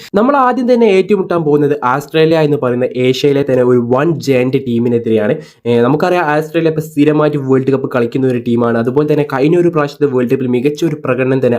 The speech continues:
ഓസ്ട്രേലിയ കാഴ്ചവെക്കുകയും ചെയ്തിട്ടുണ്ടായിരുന്നു. ഏ, ന-, നമ്മുടെ ഗ്രൂപ്പിലുള്ള മറ്റു ടീമുകളാണ് ഉസ്ബെക്കിസ്ഥാൻ, സിറിയ എന്നീ ടീമുകളൊക്കെ.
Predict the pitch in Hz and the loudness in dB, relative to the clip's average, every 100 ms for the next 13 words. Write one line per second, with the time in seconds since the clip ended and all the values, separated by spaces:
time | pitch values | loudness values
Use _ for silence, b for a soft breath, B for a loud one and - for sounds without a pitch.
0 | - 117 - 123 120 120 120 123 113 131 | -4 -6 -4 -2 0 -2 0 0 0 0
1 | 139 131 113 110 107 98 95 95 B B | 0 0 -2 -2 -4 -6 -6 -10 B B
2 | B B 127 127 123 - 160 - 170 196 | B B 0 0 0 -2 -2 0 0 2
3 | 233 202 202 202 196 165 156 175 160 151 | 0 0 0 0 0 -2 -4 -4 0 2
4 | 143 131 - 131 - 139 135 - 127 127 | 2 -2 -4 -8 -4 -6 -4 -2 -2 -4
5 | - 131 123 120 117 127 123 117 113 113 | -2 0 2 2 0 0 0 2 2 2
6 | 110 | 0